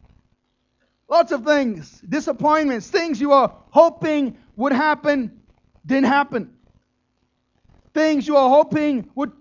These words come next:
take shape, didn't take shape. Disappointments in life. Other kinds of challenges would be, maybe you're in a bad marriage.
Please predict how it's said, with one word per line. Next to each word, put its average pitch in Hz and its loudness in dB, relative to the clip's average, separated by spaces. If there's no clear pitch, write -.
take 277 2
shape, 277 0
didn't 277 -4
take 285 2
shape. 330 -2
Disappointments 175 -10
in 156 -10
life. 139 -14
Other 233 2
kinds 233 -2
of - -10
challenges 240 -2
would 226 -6
be, 240 -6
maybe 269 -2
you're 262 2
in 269 -2
a 262 -2
bad 254 -2
marriage. 269 -6